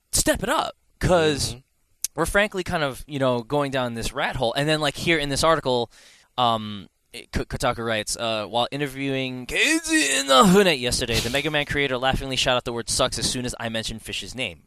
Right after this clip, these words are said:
Speaker 2: Yep.
Speaker 1: Inafune said that he completely agrees with Fish's comment. "I want to give him a round of applause because it's a br-, very brave action of giving an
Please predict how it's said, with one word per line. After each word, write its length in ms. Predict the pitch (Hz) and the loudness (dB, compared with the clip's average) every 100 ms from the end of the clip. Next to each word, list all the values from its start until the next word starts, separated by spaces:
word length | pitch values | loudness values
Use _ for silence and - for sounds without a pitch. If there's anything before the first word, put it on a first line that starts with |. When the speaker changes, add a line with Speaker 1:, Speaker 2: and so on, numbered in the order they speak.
| _ - - - | _ -20 -20 -16
Speaker 2:
Yep. 140 | 98 107 _ | -12 -12 _
Speaker 1:
Inafune 540 | 135 151 175 160 165 151 | 0 4 4 2 2 2
said 180 | - 147 | 2 0
that 120 | 127 | -4
he 160 | 120 147 | -4 -4
completely 480 | - 131 180 170 160 | -4 -4 -4 -2 -2
agrees 420 | 135 139 220 175 | 0 -2 -2 -2
with 140 | 147 | -2
Fish's 320 | - 151 147 - | -2 -2 -2 -4
comment. 340 | 202 196 175 | -4 -2 0
"I 60 | 151 | 0
want 180 | 170 | 0
to 60 | 170 | 0
give 160 | 170 170 | -2 -2
him 60 | |
a 60 | 156 | -2
round 280 | 143 147 160 | -2 -2 -4
of 80 | |
applause 400 | 151 - 151 151 | -6 -2 0 0
because 260 | - - 139 | -2 -4 -4
it's 140 | 135 | -2
a 60 | 135 | -4
br-, 200 | - 131 131 | -4 -6 -6
very 320 | - 139 143 | -4 -4 -4
brave 420 | - 120 127 127 123 | -6 -6 -4 -6 -4
action 500 | 123 127 - 101 104 - - - - | -6 -4 -6 -8 -12 -20 -20 -20 -8
of 280 | 120 107 - | -8 -8 -6
giving 400 | 139 135 143 143 | -4 -2 -4 -4
an 140 | 123 | -8